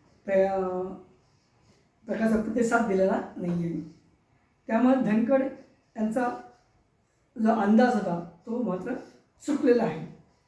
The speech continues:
की विरोधी पक्षनेते त्यांना साथ देतील, त्यानंतर सत्ताधारी पक्षातले काही घटक पक्ष त्यांना साथ देतील, पण असं काहीही झालेलं नाही आहे.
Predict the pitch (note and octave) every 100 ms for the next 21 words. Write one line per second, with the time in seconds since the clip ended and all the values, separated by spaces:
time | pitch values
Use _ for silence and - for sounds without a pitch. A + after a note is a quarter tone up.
0 | _ _ _ _ A3 G#3 A3+ B3 - -
1 | G#3+ G#3 G#3+ A3 - - - - G#3 G3+
2 | F3 G#3+ G3+ F#3+ G#3+ G3 G3+ - - _
3 | _ _ F#3+ F#3+ G3+ G#3 - - - -
4 | - A3 G#3+ G#3+ A3 - G3 A3 G#3 G#3+
5 | F#3+ G3+ G#3+ - F3 G3+ F#3+ F#3+ G3 F#3+
6 | G3 G3 - - _ _ - G#3+ A3 F#3
7 | C4 A#3+ G3+ G#3+ C4 D4 F3+ F#3 B3 -
8 | - _ _ _ - F3 E3+ E3+ E3 -